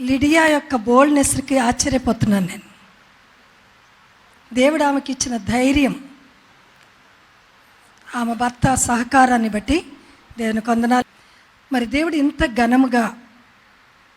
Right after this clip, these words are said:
ఈ కూడికను జరిగించారు. నేను కూడా అన్నాను, "యాష్ వెన్స్‌డే రోజు పెడుతున్నావేంటమ్మా? ఎవరొస్తారు?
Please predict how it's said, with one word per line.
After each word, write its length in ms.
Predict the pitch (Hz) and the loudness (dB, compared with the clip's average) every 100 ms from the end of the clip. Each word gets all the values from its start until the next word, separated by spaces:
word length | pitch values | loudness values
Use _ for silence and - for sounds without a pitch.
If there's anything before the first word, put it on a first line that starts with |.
| _ _ _ _ | _ _ _ _
ఈ 80 | 233 | -10
కూడికను 480 | 220 277 269 269 247 | -4 -2 -2 0 0
జరిగించారు. 720 | 226 233 247 262 254 233 196 - - _ _ _ _ _ | 0 -2 2 2 0 -4 -8 -14 -20 _ _ _ _ _
నేను 240 | 262 277 302 | 0 2 0
కూడా 220 | 320 285 | 0 2
అన్నాను, 380 | 240 247 214 - - - _ _ 262 | 2 0 -2 -8 -18 -20 _ _ 0
"యాష్ 380 | 262 311 - 330 | 0 0 -2 2
వెన్స్‌డే 400 | 302 294 302 285 | 2 2 0 2
రోజు 240 | 277 269 | 2 -2
పెడుతున్నావేంటమ్మా? 1080 | - 254 269 254 240 233 226 233 226 226 220 - - _ _ _ _ | -8 -6 -2 -2 -2 -6 -6 -4 -4 -4 -6 -12 -20 _ _ _ _
ఎవరొస్తారు? 840 | 247 233 262 262 - 247 226 226 | -6 -2 -2 -4 -4 -2 -2 -2